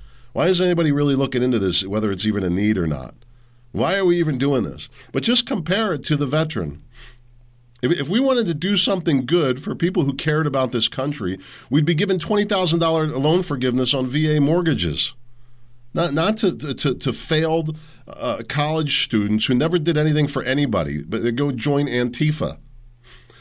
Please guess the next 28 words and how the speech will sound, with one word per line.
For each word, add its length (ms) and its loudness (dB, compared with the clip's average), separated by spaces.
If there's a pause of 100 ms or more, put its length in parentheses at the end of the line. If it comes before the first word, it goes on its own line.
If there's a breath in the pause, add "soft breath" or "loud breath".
(140 loud breath)
Here's 260 2
the 80 0
funny 320 2
thing. 380 -4 (640)
You 100 -2
know, 120 -2
so 120 -2
they're 100 -2
gonna 140 -2
just, 280 0
just 240 2
go 80 0
ahead 180 0
and 100 -4
keep 220 0
applying, 560 0
keep 180 -8
applying, 480 -2
keep 200 -6
applying, 500 -4
keep 160 -12
the 80 -10
pressure 480 -4
on. 260 -10 (380 soft breath)
That's 240 -2
what 100 -2
they're 140 -2
doing. 320 0